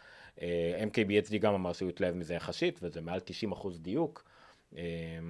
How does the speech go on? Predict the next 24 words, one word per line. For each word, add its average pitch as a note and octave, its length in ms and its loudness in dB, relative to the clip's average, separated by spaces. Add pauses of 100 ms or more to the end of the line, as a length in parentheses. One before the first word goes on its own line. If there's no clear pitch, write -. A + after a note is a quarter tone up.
(240)
אז E2 160 -12
זה, D#2+ 180 -6 (120)
זה E2 120 -8
כן A2+ 200 6
מכובד G2 360 4
מהבחינה F#2 420 0
הזאת. C3+ 360 2
אני B2 280 2
לא B2 140 4
יודע D3 180 8
כמה B2+ 240 4
יש G#2+ 140 2
את G2+ 60 -6
זה G#2 60 2
בטלפונים G2+ 460 2
אחרים, G#2+ 260 0
אני A2+ 120 2
דווקא A2+ 260 2
אהבתי A2+ 360 4
שיש F2+ 1120 0
את A2+ 140 2
הכפתור G#2 480 4
מגע G2 340 6
ולידו, G2+ 580 4